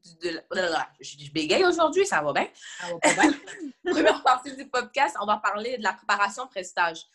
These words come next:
Speaker 1: Dans le fond, c'est quoi faire, comment se préparer avant d'arriver dans un stage. Des fois, les étudiants, ils arrivent, je te garantis, on dirait qu'ils ont l'air constipés. Ils sont tous comme, super stressés, ils savent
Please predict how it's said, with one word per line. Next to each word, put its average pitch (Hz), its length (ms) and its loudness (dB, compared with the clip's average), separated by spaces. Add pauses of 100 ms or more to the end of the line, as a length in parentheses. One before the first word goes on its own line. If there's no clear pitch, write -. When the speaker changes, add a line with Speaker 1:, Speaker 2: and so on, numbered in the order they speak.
(300)
Speaker 1:
Dans 196 80 -6
le 214 40 -10
fond, 254 120 -6
c'est 240 340 -8
quoi 247 260 4
faire, 240 400 2 (140)
comment 220 180 0
se - 140 -10
préparer 202 560 -2
avant 190 320 2
d'arriver 190 360 -2
dans 180 240 -8
un 170 80 -8
stage. 170 340 0 (400)
Des 208 60 -2
fois, 254 120 2
les 240 160 0
étudiants, 202 320 -4
ils 214 120 0
arrivent, 202 360 -2
je - 80 -8
te - 80 -4
garantis, 196 420 0
on 254 40 0
dirait 226 100 -2
qu'ils 220 100 -8
ont 196 40 2
l'air 180 180 -2
constipés. - 560 -6
Ils 202 60 -2
sont 190 160 -6
tous 240 160 -14
comme, 226 180 4 (460)
super 277 560 0
stressés, 285 680 0
ils 262 80 0
savent 175 240 0